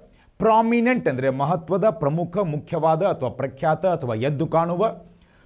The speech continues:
ಟೂಲ್ ಅಂತಂದರೆ ಉಪಕರಣ, ಸಲಕರಣೆ ಅಥವಾ ಸಾಧನೆ. ಆಸ್ಪೆಕ್ಟ್ ಅಂದರೆ ಅಂಶ, ಸ್ವರೂಪ, ಆಕಾರ, ರೂಪ, ನೋಟ, ದೃಷ್ಟಿ, ಎಟ್ಸೆಟ್ರಾ. ಅದಾದಮೇಲೆ ಪೊಸೆಸ್ ಅಂದರೆ ಹೊಂದು ಅಥವಾ ಸ್ವಾಧೀನಪಡಿಸಿಕೊ.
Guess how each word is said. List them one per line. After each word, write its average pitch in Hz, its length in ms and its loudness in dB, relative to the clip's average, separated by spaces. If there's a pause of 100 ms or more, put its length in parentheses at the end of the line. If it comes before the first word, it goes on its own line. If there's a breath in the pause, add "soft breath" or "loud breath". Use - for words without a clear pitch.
(180 soft breath)
ಟೂಲ್ 277 260 6
ಅಂತಂದರೆ 127 360 -2
ಉಪಕರಣ, 190 640 0
ಸಲಕರಣೆ 151 600 -2
ಅಥವಾ 117 320 -4
ಸಾಧನೆ. 170 540 0 (500 soft breath)
ಆಸ್ಪೆಕ್ಟ್ 208 520 -2
ಅಂದರೆ 123 220 -4
ಅಂಶ, 180 420 -4
ಸ್ವರೂಪ, 170 600 -2 (200)
ಆಕಾರ, 147 560 0
ರೂಪ, 147 420 -4
ನೋಟ, 135 560 -4
ದೃಷ್ಟಿ, 135 760 -4 (240 soft breath)
ಎಟ್ಸೆಟ್ರಾ. 156 460 -6 (420 soft breath)
ಅದಾದಮೇಲೆ 127 600 -2 (280 loud breath)
ಪೊಸೆಸ್ 220 420 0
ಅಂದರೆ 131 220 -6
ಹೊಂದು 175 440 -2
ಅಥವಾ 123 300 -2
ಸ್ವಾಧೀನಪಡಿಸಿಕೊ. 156 1080 -2